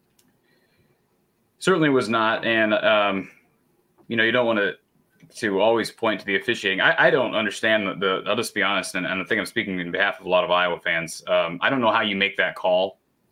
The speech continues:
uh, on Keegan there at the end in that situation with as much physicality as was allowed in this game,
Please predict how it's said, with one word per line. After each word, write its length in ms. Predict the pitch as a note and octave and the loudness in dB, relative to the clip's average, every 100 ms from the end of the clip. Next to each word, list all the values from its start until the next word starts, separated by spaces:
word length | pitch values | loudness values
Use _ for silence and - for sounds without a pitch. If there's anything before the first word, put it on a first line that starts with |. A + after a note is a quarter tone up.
| _ | _
uh, 20 | F#2 | -4
on 300 | F2+ F2+ F2+ | -2 -2 -4
Keegan 440 | G#2 F#2 F#2+ G2+ _ _ | -4 -2 -2 -6 _ _
there 160 | G2 F#2 | -2 0
at 100 | F#2 | 0
the 140 | F2+ | -2
end 300 | F2+ F#2 F#2+ _ _ _ _ - | -2 -2 -6 _ _ _ _ -2
in 80 | |
that 180 | G2 G2+ | 0 0
situation 680 | - A#2 G#2+ G2 G#2 A2+ G2 | -2 -4 0 0 0 -4 -6
with 140 | F2+ | -6
as 100 | F2+ | -4
much 240 | G2 G2+ - | -2 -2 -2
physicality 640 | F#2+ F#2 G2+ G2 F#2+ F#2 | -4 0 0 2 2 0
as 100 | F2 | -2
was 140 | F2+ | -6
allowed 580 | F2 E2+ F2 F2+ G2 F#2+ | -4 0 0 2 0 0
in 160 | F2+ F2+ | -4 -6
this 160 | F2 | -8
game, 420 | - F2+ F2+ F#2+ | -6 -4 -2 -4